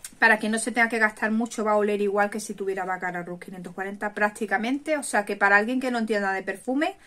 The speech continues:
va a pensar que lo llevas puesto. De dos mil veinte, de salida tiene azafrán, naranja, amarga y cilantro.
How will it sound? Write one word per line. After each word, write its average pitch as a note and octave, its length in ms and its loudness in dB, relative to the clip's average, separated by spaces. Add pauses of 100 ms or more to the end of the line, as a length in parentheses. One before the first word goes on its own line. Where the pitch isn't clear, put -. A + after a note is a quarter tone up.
(420)
va A3+ 80 10
a A3+ 40 10
pensar A3+ 320 0
que G#3+ 80 -2
lo G3+ 60 2
llevas G3 280 0
puesto. - 340 -12 (560)
De A3+ 220 4
dos A#3+ 160 8
mil C4 220 2
veinte, E4 360 0 (200)
de A#3+ 420 4
salida B3+ 340 2
tiene C4 200 2
azafrán, A#3+ 500 4
naranja, A3+ 400 4
amarga A3+ 300 2
y G3+ 60 -2
cilantro. A3 680 0